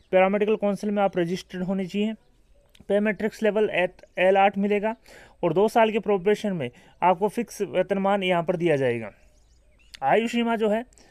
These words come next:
एक चार एक एक दो हज़ार चौबीस को आधार मानकर की जाएगी, न्यूनतम अठारह और अधिकतम चालीस वर्ष। साथ ही, अ, जो कार्मिक विभाग की अधिसूचना है तेईस सितंबर दो हज़ार बाईस के अनुसार उसमें अधिकतम आयु सीमा में छूट दी जाएगी।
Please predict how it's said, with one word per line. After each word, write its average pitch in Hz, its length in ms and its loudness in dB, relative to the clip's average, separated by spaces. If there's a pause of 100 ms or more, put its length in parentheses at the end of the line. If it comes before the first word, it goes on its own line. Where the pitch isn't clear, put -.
(340)
एक 202 300 4 (160)
चार 214 280 6
एक 202 320 0
एक 220 260 0
दो 180 280 0
हज़ार 202 200 4
चौबीस 208 340 -2
को 226 260 -4 (480)
आधार 151 320 4
मानकर 214 340 0
की 214 160 -4
जाएगी, 214 240 0
न्यूनतम 202 360 -2
अठारह 196 320 2
और 214 140 2
अधिकतम 190 380 0
चालीस 185 420 0
वर्ष। 131 260 -2 (300)
साथ 185 260 4
ही, 254 260 -4 (340)
अ, 196 120 6
जो 196 140 2
कार्मिक 208 380 2
विभाग 202 340 0
की 214 80 0
अधिसूचना 208 480 -4
है 214 100 -2
तेईस 214 260 -4
सितंबर 202 340 -4
दो 190 100 0
हज़ार 196 300 0
बाईस 160 460 0
के 226 80 -2
अनुसार 208 400 -4 (420)
उसमें 226 400 -4
अधिकतम 185 440 -2
आयु 208 140 0
सीमा 208 260 -4
में 214 140 -2
छूट 208 240 -4
दी 208 140 -6
जाएगी। 214 380 0